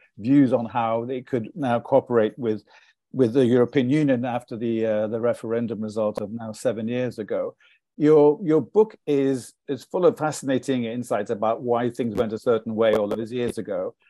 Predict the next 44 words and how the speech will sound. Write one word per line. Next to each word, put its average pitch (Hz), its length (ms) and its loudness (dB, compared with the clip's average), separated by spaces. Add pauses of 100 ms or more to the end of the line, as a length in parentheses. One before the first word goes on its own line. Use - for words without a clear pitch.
(200)
Uh, 117 200 2
we 117 140 0
obviously 135 300 0
have 123 180 -4
to 120 100 -12
be, 110 440 -4 (340)
all 135 180 0
of 131 60 -2
us, 117 140 0
constructive 120 580 -4
and 117 160 -6
positive, 120 540 -2 (120)
but, 139 200 0
um, 135 300 -2 (380)
do 147 120 -4
you, 175 100 -2
do 151 160 -4
you 180 60 -2
think 220 260 -4
there 147 160 6
are 147 160 4
any 139 240 2
lessons 135 460 0
to 127 160 -10
be 117 120 -4
drawn 120 360 -2
from 110 160 -10
how 117 300 -4
the, 113 300 -6 (240)
in 123 120 -8
effect, 131 320 -2
the, 123 280 -6
the, 147 120 -10
the 131 120 -4
Remain 127 460 0
camp 98 340 -10
handled, 110 600 -6 (100)
uh, 101 520 -4 (100)
the, 110 340 -4
the 110 80 -10
referendum 110 460 -4
campaign 107 460 -6
and 104 120 -6
the, 107 160 -2